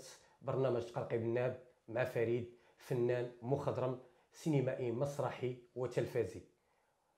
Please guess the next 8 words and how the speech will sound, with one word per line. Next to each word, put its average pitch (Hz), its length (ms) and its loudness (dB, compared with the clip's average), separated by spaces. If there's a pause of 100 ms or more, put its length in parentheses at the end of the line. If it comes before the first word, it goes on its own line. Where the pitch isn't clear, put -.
(140)
وشرفتو 113 540 -2
بعدا 107 360 0 (320)
ما 117 100 -6
كيبغيش 127 420 -2
لافوكا، 107 520 -2 (180)
كيقول 117 320 0
لافوكا 120 360 2
لا، 104 240 -2